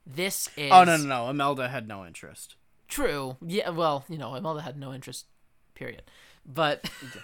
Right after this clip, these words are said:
Speaker 2: Okay.
Speaker 1: <laughs> this, this was just clinging on to a thing.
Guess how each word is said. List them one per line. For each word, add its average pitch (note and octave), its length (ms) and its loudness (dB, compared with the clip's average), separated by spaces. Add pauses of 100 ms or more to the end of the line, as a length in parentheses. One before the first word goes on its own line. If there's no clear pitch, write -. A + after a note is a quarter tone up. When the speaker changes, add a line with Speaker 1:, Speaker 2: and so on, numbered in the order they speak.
(120)
Speaker 2:
Okay. A3 240 -4 (320)
Speaker 1:
<laughs> - 300 -20
this, G#3 360 0
this F#3+ 360 -4
was F3 240 -4
just - 320 -10 (160)
clinging F#3+ 480 -6
on F3 220 -2
to F3 280 -10
a D3+ 140 -2
thing. A#2+ 340 -8